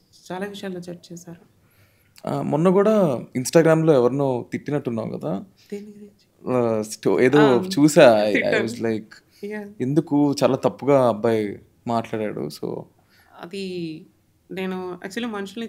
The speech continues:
Speaker 1: చాలా ఈజీగా ఫర్గివ్ చేసేస్తాను.
Speaker 2: మ్మ్.
Speaker 1: కానీ మరీ మితి, దేనికైనా ఒక హద్దు అనేది ఉంటుంది కదా,
Speaker 2: మ్మ్.
Speaker 1: అది దాటిపోతే ఓపిక అనేది చచ్చిపోతుందని. And that నా హార్మోన్స్ అనేవి ఎప్పుడు ఇలా ఉంటాయి,
Speaker 2: మ్మ్.
Speaker 1: హార్మోన్స్ ఇంబ్యాలెన్స్ అవుతా ఉంటాయి నాకు.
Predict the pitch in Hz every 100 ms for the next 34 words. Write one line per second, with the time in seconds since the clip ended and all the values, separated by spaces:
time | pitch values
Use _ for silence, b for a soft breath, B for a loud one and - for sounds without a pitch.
0 | 220 196 196 190 214 208 208 180 185 _
1 | _ - 175 208 202 185 190 185 175 160
2 | 214 127 127 123 - _ _ _ - 214
3 | 180 226 254 180 180 - 165 202 214 233
4 | 240 220 202 180 180 208 214 202 185 180
5 | 175 170 208 - _ 127 131 - 165 190
6 | 196 247 247 262 247 185 160 - 185 202
7 | - 214 208 196 190 180 196 185 180 160
8 | 175 180 190 190 180 233 220 202 180 180
9 | 220 226 214 208 180 190 202 175 170 175
10 | 165 _ B B B _ _ - 127 123
11 | 127 190 220 226 202 214 220 247 196 196
12 | 185 180 185